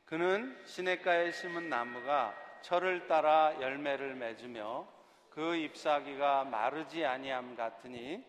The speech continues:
그가 하는 모든 일이 다 형통하리라." 아멘. 중국에 가면 집집마다, 아,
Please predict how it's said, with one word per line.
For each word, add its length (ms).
그가 340
하는 340
모든 540
일이 420
다 380
형통하리라." 1400
아멘. 520
중국에 600
가면 840
집집마다, 1040
아, 260